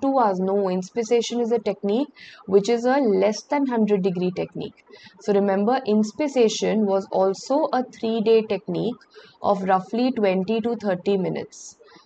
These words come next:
So twenty to thirty here, twenty to thirty here, twenty to thirty here. And the temperature had to be between eighty to eighty-five degrees. So it, uh, we always learnt it as eighty twenty,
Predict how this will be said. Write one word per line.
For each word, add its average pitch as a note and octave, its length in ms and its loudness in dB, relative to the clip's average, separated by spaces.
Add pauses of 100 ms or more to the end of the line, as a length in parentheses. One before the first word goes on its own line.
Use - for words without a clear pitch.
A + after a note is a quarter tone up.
(140)
So F#3+ 140 -4
twenty F#3 380 0
to G#3 100 0
thirty G3 340 -2
here, G3+ 400 0
twenty F#3 340 -2
to F#3+ 100 -4
thirty F3+ 360 -4
here, G3 340 -2
twenty F#3 360 -4
to F#3 100 -6
thirty F3+ 320 -6
here. E3+ 260 -2 (440)
And G3+ 140 0
the G#3+ 60 4
temperature G#3+ 720 2 (280)
had F#3+ 240 0
to A3 100 2
be A3+ 160 0
between G#3+ 480 0
eighty G3+ 440 0
to A3+ 200 -2
eighty-five F#3+ 560 -2
degrees. F3+ 440 -2
So F#3 80 -2
it, F#3 200 -4
uh, F#3 120 -2
we G3+ 100 2
always A3+ 280 4
learnt G3+ 280 2
it G#3 100 -2
as D4+ 180 2 (320)
eighty G#3 340 2
twenty, G#3 420 2